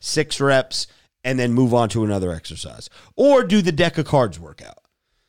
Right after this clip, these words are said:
That's a good workout. If you don't have a lot of weight, but you wanna keep it going.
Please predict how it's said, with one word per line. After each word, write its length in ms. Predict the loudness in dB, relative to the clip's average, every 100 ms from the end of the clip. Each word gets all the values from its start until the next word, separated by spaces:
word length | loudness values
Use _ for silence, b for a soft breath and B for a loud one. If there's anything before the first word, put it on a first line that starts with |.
| _
That's 240 | -4 -2 -2
a 40 |
good 180 | -2 -2
workout. 360 | -6 -8 -8 -8
If 100 | -4
you 80 | -2
don't 160 | -2
have 240 | -4 -4 -4
a 40 |
lot 440 | -4 -6 -2 -2 -2
of 160 | -6
weight, 420 | -6 -4 -6 _ _ _ _ _ _ _ _
but 160 | -6 -6
you 100 | -6
wanna 220 | -4 -6
keep 280 | -6 -6 -6
it 120 | -6
going. 360 | -2 0 -2